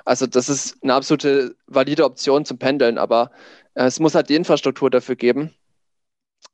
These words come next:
Und ich glaube, das ist halt auch was, was bei der Bundestagswahl tatsächlich wichtig wird.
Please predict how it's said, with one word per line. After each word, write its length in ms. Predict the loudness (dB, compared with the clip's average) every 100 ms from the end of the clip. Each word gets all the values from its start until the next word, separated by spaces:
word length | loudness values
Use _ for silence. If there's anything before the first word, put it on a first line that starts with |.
| _ 0
Und 440 | 0 2 -2 -6
ich 80 | -2
glaube, 240 | 0 2
das 220 | 0 -4
ist 200 | -6 -2
halt 140 | 0 2
auch 140 | 2
was, 180 | 0 0
was 160 | -4 -8 _ -2
bei 120 | 2
der 80 | 2
Bundestagswahl 720 | 2 0 0 -2 -2 0 0
tatsächlich 460 | 0 0 0 0 0
wichtig 340 | 0 0 0
wird. 200 | 0 0